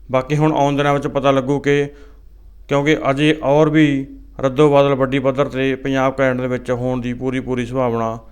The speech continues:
ਮੰਨੀ ਜਾ ਰਹੀ ਹੈ। ਦੇਖਦੇ ਹਾਂ ਕਿ ਆਉਣ ਦਿਨਾਂ ਵਿੱਚ ਕਿਹਨੂੰ ਨਵੇਂ ਤੌਰ 'ਤੇ ਸ਼ਾਮਲ ਕੀਤਾ ਜਾਵੇਗਾ ਤੇ ਕਿਹੜਿਆਂ ਦੀ ਛੁੱਟੀ ਕੀਤੀ ਜਾਵੇਗੀ।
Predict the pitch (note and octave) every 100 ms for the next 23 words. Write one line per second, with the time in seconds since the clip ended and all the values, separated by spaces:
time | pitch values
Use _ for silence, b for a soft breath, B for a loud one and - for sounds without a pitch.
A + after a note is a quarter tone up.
0 | b b B2 B2+ A#2+ A#2 B2 B2+ A2+ -
1 | b b - A2+ B2+ C3 C3+ C3 B2+ B2+
2 | B2+ B2+ B2 B2+ A#2+ A#2 b b b -
3 | C3+ C#3+ D3+ C#3 C3+ C3 C3 B2+ B2 C3
4 | B2 B2 B2+ C3 B2+ B2+ C3 C3 C3 C3
5 | B2+ C3 B2+ C#3 B2+ A#2 B2 C3+ B2+ B2+
6 | B2 B2 B2+ B2+ C3